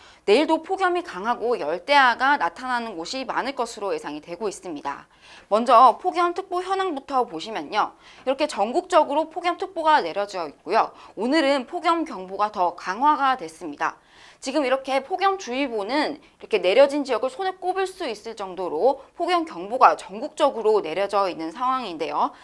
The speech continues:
폭염경보는 낮 동안에 최고 체감 온도가 삼십오 도를 넘는 날이 이틀 이상 지속될 것으로 예상이 될 때 이렇게 내려지게 됩니다. 이런 더위가 나타나는 원인을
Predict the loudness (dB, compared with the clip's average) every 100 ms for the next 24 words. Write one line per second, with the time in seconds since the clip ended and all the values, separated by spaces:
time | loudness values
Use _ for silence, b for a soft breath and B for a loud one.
0 | B B -4 -2 -2 -4 -10 -10 -8 -6
1 | -8 -8 -12 -12 -8 -4 0 0 -2 -4
2 | -6 -8 -6 -8 -8 -8 -6 -6 -10 -2
3 | -2 -2 B B -8 -6 -6 -6 -6 -6
4 | -4 -4 -4 -6 -6 -4 -2 -2 -2 -4
5 | -8 B B -10 -6 -4 -4 -6 -10 -12
6 | -12 -10 -4 -4 -4 -6 -4 -6 -6 -10
7 | -8 -8 -4 -4 -4 -8 -8 -6 0 2
8 | 2 0 -10 -12 -14 -14 -14 B B B
9 | B -2 2 2 2 0 2 0 0 -4
10 | -4 -4 -2 -6 -6 -6 -4 -2 -2